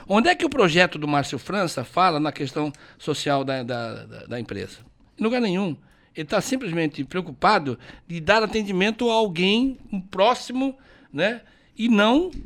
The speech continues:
é, preocupado com a, a, a legislação como um todo, que não visa proteger o aluno, mas que dá margem pra que a universidade possa se defender quando do aluno inadimplente, sem com, com isso levar o aluno ao constrangimento.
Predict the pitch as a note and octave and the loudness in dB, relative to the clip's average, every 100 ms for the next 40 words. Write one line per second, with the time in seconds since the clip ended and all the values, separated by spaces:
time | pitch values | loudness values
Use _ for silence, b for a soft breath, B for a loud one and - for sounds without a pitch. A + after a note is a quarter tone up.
0 | - F3 F3 E3 D#3 D3 F#3+ F#3+ E3 E3+ | -10 -4 -2 0 -2 -4 -4 -2 -2 -2
1 | F#3 G#3+ G#3+ G#3+ A3+ F#3 F3+ E3+ D3+ C#3+ | -2 -2 -2 -2 -4 -2 -2 0 -2 -2
2 | C#3+ C3+ C3+ D3 D#3+ - F3 G3+ C4 A3+ | -2 -4 -2 -2 -2 -2 -4 0 -2 -2
3 | F3+ G3 A#3 - A3 A#3+ B B B E3 | -4 -4 -6 -6 -6 -6 B B B 0
4 | F3+ D3+ D4+ D4 C4+ B3 G#3 A#3 A#3+ A#3 | 2 4 4 4 0 0 2 4 4 4
5 | G#3+ C3+ - B - C3+ - F3+ G3 G#3 | 4 4 0 B -2 -2 -2 2 4 6
6 | E3+ G3+ A3 A#3 G#3+ G#3 - D3+ D3 C#3+ | 6 4 4 0 0 -4 0 0 2 0
7 | C#3 - C3+ C3+ A#2+ B2 B2 B2+ A2 B | -2 -2 -2 -2 -2 0 0 -2 -8 B
8 | B - C#3+ C3+ - B2+ A#2 A#2+ - C#3+ | B -12 -4 -4 -2 -2 0 -2 2 2
9 | C3+ B2 B2 A#2 B2 C3 E3 G#3 E3+ F#3+ | 2 0 0 0 0 0 -2 -4 0 0
10 | C4 B3 B B B - F#3 G3 C#4+ A#3+ | -2 -6 B B B -6 -4 -2 -4 -2
11 | C#4 E3+ G3 - C4+ B B B C#4 B3+ | -2 0 -2 -2 -4 B B B 0 2
12 | D3 D3 D#3+ A#3 D#3+ F3 A#3 C4 G3+ E3 | 4 4 4 2 2 2 2 0 -2 -4
13 | F#3 E3 F#3+ C4 C3+ A#2+ | -4 -6 -6 -6 -8 -10